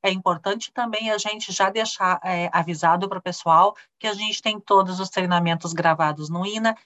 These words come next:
e eles podem estar assistindo vinte e quatro horas por dia, sete dias por semana, no horário que fica melhor pra cada um dos nossos empresários estarem assistindo.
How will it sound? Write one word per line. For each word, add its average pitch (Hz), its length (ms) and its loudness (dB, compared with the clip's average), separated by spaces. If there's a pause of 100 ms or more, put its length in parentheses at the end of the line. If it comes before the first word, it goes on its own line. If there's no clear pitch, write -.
(120)
e 214 80 -4
eles 208 240 0
podem 180 360 2
estar 196 320 -2
assistindo 269 760 2 (300)
vinte 196 380 -2
e - 40 -6
quatro 202 300 2
horas 196 160 -2
por 202 160 -8
dia, 196 320 -4
sete 185 460 -2
dias 180 240 -2
por 190 160 -2
semana, 196 500 2
no 196 80 4
horário 175 380 2
que - 100 -20
fica 180 240 -8
melhor 170 300 0 (260)
pra 196 160 2
cada 180 320 0
um 175 100 -2
dos 226 200 -8
nossos 180 340 0
empresários 170 580 -2
estarem 170 460 -2
assistindo. 151 640 -4